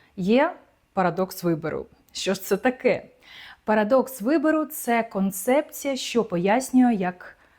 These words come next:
велика кількість варіантів може призводити до розгубленості та навіть бездіяльності. Коли ми стоїмо перед безліччю можливостей, наш мозок може відчувати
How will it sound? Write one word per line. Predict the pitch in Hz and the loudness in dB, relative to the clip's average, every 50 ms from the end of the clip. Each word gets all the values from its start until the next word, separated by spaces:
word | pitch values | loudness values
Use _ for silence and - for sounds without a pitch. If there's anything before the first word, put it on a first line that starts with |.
| _ _ | _ _
велика | 180 185 190 185 190 196 202 190 190 170 143 | 0 0 2 4 4 4 4 2 0 -6 -10
кількість | - - - - 214 202 180 - - - - - - - | -10 -8 0 2 2 2 2 0 -6 -14 -18 -14 -12 -4
варіантів | 156 165 165 165 175 190 247 320 349 - - 175 - - _ _ _ _ _ _ | -2 0 2 4 4 4 4 2 0 -4 -8 -10 -10 -10 _ _ _ _ _ _
може | - 220 269 302 269 - 254 | 2 4 4 4 4 0 -2
призводити | - - 190 190 180 196 196 240 233 190 202 - - 180 | -2 0 -2 -2 0 2 2 2 2 2 0 -2 -2 -6
до | 165 156 214 254 302 - - | 0 2 2 2 2 2 2
розгубленості | 247 254 247 220 226 - 254 294 302 233 202 208 196 180 170 160 - - - 165 | 2 2 2 2 -2 -2 2 2 2 4 4 2 2 2 -2 -6 -8 -10 -10 -10
та | - - 196 | -2 0 2
навіть | 202 214 226 240 262 262 254 - 208 | 4 4 4 4 2 0 -2 -6 -4
бездіяльності. | 180 208 226 202 180 165 214 214 196 226 214 196 180 147 143 143 - - - 143 175 - _ - - - - - _ | 0 2 2 2 2 0 0 2 4 4 2 2 0 -2 -6 -8 -10 -12 -14 -16 -18 -20 _ -20 -20 -20 -20 -18 _
Коли | - 294 294 320 330 | 0 2 4 4 6
ми | 311 262 262 262 214 180 | 6 6 6 6 4 2
стоїмо | - - - 202 214 233 240 240 247 214 175 | 0 -4 0 2 4 6 8 8 6 6 4
перед | - - 214 233 226 190 | 0 -2 0 0 0 0
безліччю | 196 185 180 262 269 262 247 214 196 165 151 151 156 - - - 160 170 | -2 0 2 4 4 4 4 2 0 -2 -8 -14 -12 -12 -12 -12 -10 -8
можливостей, | 170 175 180 - 220 269 359 415 359 262 - - - - - 135 - - - - - _ _ - | -8 -8 -6 -2 0 2 2 4 4 2 -2 -2 -8 -10 -12 -12 -12 -14 -20 -20 -20 _ _ 4
наш | 233 247 240 220 - - - | 4 6 6 4 2 2 4
мозок | 226 226 247 277 311 330 294 - 202 185 - - _ _ _ _ _ _ _ | 6 8 8 8 6 6 4 2 -4 -6 -6 -14 _ _ _ _ _ _ _
може | 208 214 247 269 240 240 226 | 4 4 4 4 4 0 0
відчувати | 190 208 - - - 214 180 202 226 262 285 277 - 269 262 262 262 | 0 -2 -4 -4 -6 -4 0 2 2 2 2 0 -2 -2 -2 -2 -4